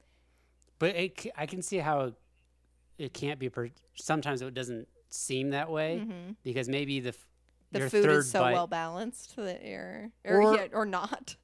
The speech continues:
Speaker 1: Or, yeah, exactly. It's
Speaker 2: Yeah.
Speaker 1: not balanced. So,
Speaker 2: <laughs>
Speaker 1: like, the first bite you take is not, doesn't have all the best parts, and it's not until you get to the fourth bite or so where it's like, "Oh, that was a good nacho.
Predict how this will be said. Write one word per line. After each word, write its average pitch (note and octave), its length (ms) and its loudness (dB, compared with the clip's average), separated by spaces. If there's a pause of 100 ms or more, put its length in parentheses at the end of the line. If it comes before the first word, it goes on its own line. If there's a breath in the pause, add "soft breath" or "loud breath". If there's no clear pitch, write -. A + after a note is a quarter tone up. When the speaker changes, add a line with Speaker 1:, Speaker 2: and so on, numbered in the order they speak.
(100)
Speaker 1:
Or, F3+ 220 6
yeah, D3+ 180 8
exactly. B2 340 2
It's A#2 100 2
Speaker 2:
Yeah. - 40 4
Speaker 1:
not C#3 220 6
balanced. G#2+ 320 -2
So, D3+ 80 2
Speaker 2:
<laughs> - 0 -
Speaker 1:
like, C#3 140 4
the C#3 80 -4
first D3 320 0
bite C3 180 2
you B2 100 -4
take A#2+ 300 -2
is A2+ 160 -4
not, B2 240 -2
doesn't B2+ 240 -2
have A#2+ 180 2
all A#2 140 0
the A2+ 80 -10
best A2+ 260 -2
parts, - 460 -4 (140)
and A#2 160 -4
it's C3+ 180 -4
not C3 140 2
until B2 200 -2
you A#2 60 -2
get A#2+ 140 -2
to A#2+ 100 -6
the A2 80 -6
fourth B2+ 340 -4
bite G#2+ 280 0
or G#2 100 -6
so A2 380 -6
where A2 100 -8
it's A2+ 160 -12
like, A#2+ 140 -8
"Oh, A#2 160 -2
that A2+ 120 -4
was A2+ 120 -10
a A2+ 80 -8
good G#2+ 260 -6
nacho. A2 580 -6